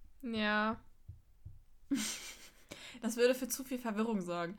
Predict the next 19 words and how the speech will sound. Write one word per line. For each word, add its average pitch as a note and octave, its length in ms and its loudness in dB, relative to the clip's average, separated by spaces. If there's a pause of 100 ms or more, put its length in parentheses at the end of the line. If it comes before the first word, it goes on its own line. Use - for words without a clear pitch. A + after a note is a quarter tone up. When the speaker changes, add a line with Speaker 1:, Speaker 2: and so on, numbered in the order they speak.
(280)
Speaker 2:
Stell A3 140 4
dir G#3+ 80 6
mal - 40 6
vor, B3 140 2
das G#3+ 160 6
wäre A3 140 6
ja G#3+ 80 8
voll B3 320 6
die, A3 360 2 (840)
voll A3+ 300 2
die A3+ 120 2
Schlagsto-, G#3+ 1000 2 (100)
Schlagstory? G#3+ 640 -8
Schlagzeile. C4 640 10
Speaker 1:
Schlagstory. - 640 10 (500)
Speaker 2:
<laughs> - 640 -8
Voll G3+ 140 -2
die G3 100 -4
Schlagstory. F#3 640 -8